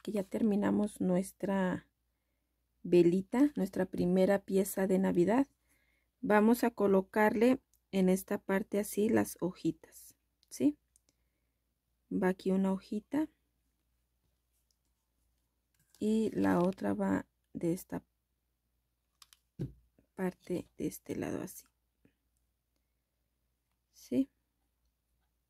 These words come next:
Así van las dos hojitas en nuestra velita. Así es como las vamos a colocar. Eh, ya si ustedes quieren colocarla de diferente forma, pueden hacerlo.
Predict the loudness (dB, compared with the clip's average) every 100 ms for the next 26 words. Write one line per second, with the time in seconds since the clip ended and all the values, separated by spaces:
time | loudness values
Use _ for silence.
0 | _ _ _ _ _ _ _ _ _ _
1 | _ _ _ _ _ _ _ _ _ _
2 | _ _ _ _ _ _ _ -14 -12 -6
3 | -4 -2 0 -2 -4 -4 -4 -4 -6 -4
4 | -4 -4 -4 -4 -4 -2 0 -2 -6 -20
5 | _ _ _ _ _ _ _ _ _ _
6 | _ _ _ _ _ _ _ _ _ _
7 | _ _ _ -8 -4 -4 0 2 4 4
8 | 4 4 2 0 -2 0 0 2 4 4
9 | 4 -6 -6 0 2 2 0 0 -4 -4
10 | -2 -2 -2 0 0 0 0 0 -2 0
11 | 0 2 0 -2 -2 -2 -2 -4 -2 0
12 | -2 -2 -2 0 0 -2 -4 -6 -8